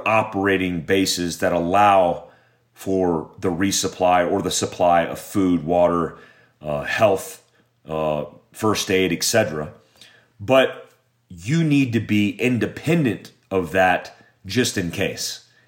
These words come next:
And so that's the, the thinking behind the safe house. So what's the start point? So the start point for me is always the staples of survival. So let's talk about a few of them. Food.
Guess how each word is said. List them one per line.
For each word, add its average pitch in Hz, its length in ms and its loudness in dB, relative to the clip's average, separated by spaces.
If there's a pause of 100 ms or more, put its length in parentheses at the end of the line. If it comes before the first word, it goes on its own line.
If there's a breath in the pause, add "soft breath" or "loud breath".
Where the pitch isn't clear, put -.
And 90 120 -8
so 113 140 0
that's 120 360 2
the, 95 140 -4 (180)
the 95 100 -2
thinking 98 440 -2
behind 82 400 -2
the 76 40 -6
safe 87 280 -2
house. - 300 -14 (400 soft breath)
So - 140 -2
what's 143 180 2
the 117 60 -2
start 107 340 0
point? 82 180 -8
So - 100 -4
the 104 80 -2
start 156 280 2
point 131 180 -2
for 101 120 -8
me 104 380 0 (520 loud breath)
is 101 220 0
always 110 760 0 (380 soft breath)
the 107 80 -2
staples 104 720 0
of 85 100 -6
survival. 78 520 -2
So - 140 -10
let's 104 220 0
talk 104 180 2
about 85 180 0
a 80 40 -6
few 76 220 -6
of 64 80 -14
them. 60 100 -20
Food. 98 460 -2